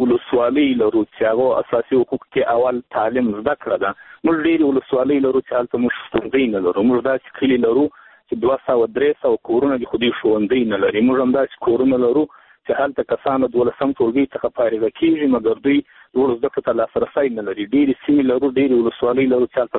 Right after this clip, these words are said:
سړک نشته، ډېرې سیمې لرو چې هلته زراعت لپاره هغه کار نه دی شوی، او ډېرې سیمې دي چې هلته روغتون نشته، او ډېر هغه کسان چې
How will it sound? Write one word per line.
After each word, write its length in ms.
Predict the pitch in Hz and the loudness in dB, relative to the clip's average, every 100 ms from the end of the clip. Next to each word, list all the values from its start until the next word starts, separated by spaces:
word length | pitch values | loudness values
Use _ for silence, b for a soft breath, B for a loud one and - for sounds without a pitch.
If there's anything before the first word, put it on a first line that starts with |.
| - | -2
سړک 200 | 123 135 120 | -2 -2 -4
نشته، 260 | 110 - 104 | -6 -2 0
ډېرې 280 | 123 127 123 | 2 0 0
سیمې 180 | 139 127 120 | 0 0 0
لرو 140 | 131 | 0
چې 140 | 135 135 | -2 -4
هلته 200 | 120 107 | -4 -4
زراعت 260 | 117 127 - | -2 -2 -2
لپاره 380 | 110 - 117 113 - B B B | -4 -2 -2 -2 -6 B B B
هغه 180 | 123 120 | -4 -4
کار 240 | - 127 127 | -2 -2 0
نه 100 | 135 | -2
دی 120 | 110 - | -2 0
شوی، 240 | 104 95 98 B B - | 0 0 -2 B B -2
او 80 | 117 | 0
ډېرې 260 | 131 139 131 | 2 0 0
سیمې 180 | - 135 127 | 0 0 0
دي 60 | |
چې 120 | - 135 | -2 -4
هلته 160 | 131 120 | 0 0
روغتون 380 | 113 - 170 156 113 | 0 -2 -2 0 -2
نشته، 280 | 104 98 92 B B B | -2 -4 -4 B B B
او 240 | 110 120 120 | 0 0 0
ډېر 320 | 127 151 151 - 123 | 0 0 0 -2 -2
هغه 220 | 139 143 | -2 -2
کسان 420 | 123 - 143 139 135 | -4 -2 -2 -2 -2
چې 200 | - | 0